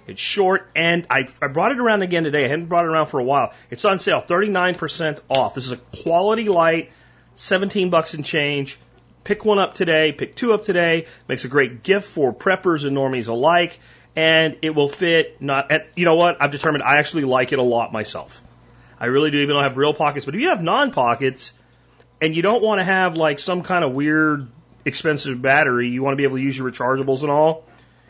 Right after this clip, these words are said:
get the, uh, MicroStream. Check it out today at T spaz dot com. Remember, you can follow everything I do really, really well. Be sure you have it. Follow me on Float, but also the Telegram channel.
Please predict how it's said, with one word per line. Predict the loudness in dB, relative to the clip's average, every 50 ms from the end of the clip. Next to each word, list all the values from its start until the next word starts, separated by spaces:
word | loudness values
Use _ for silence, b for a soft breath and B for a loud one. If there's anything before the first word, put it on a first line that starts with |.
| b _ _
get | -2 -2 -2 0 0
the, | -2 0 2 2 2
uh, | 2 2
MicroStream. | 2 0 0 0 -2 -4 -2 -2 -4 -4 -4 -6 -14 _ _ _ _ _ _
Check | -4 -2 0
it | 2 0
out | 0 0
today | 0 0 0
at | -2 -2
T | -6 -8
spaz | -6 -2 -2 -2 -2 -2 -4 -8 -4
dot | -2 -2 -2 -2 -6 -4
com. | 0 2 2 4 2 0 0 B B B B B B B B 0
Remember, | 2 2 4 2
you | 0 -2
can | -4 -4
follow | -2 0 2 2 2 2 -2 -10 _ _ 2
everything | 2 2 2 2 0 0 0 2 0 0
I | 2 0
do | 2 0 0 0 -2 -4 -6 -6
really, | -4 0 2 2 2 2 0 0 -2
really | 0 2 2 2 2 0 0
well. | 2 2 2 2 2
Be | 0 -4
sure | -4 -2 -2 -2
you | -2 0
have | 0 0 0 0
it. | -2 -4 B B B B B B _
Follow | _ -4 -4 -2
me | 0 2 0
on | 0
Float, | 0 2 2 2 2 2
but | 2 2
also | 4 4 2 2 2 0 0
the | -2
Telegram | -4 0 2 2 2 2 2 2 2 2 0 -2 -8
channel. | -10 -8 -6 -2 0 0 2 2 0 -2 -4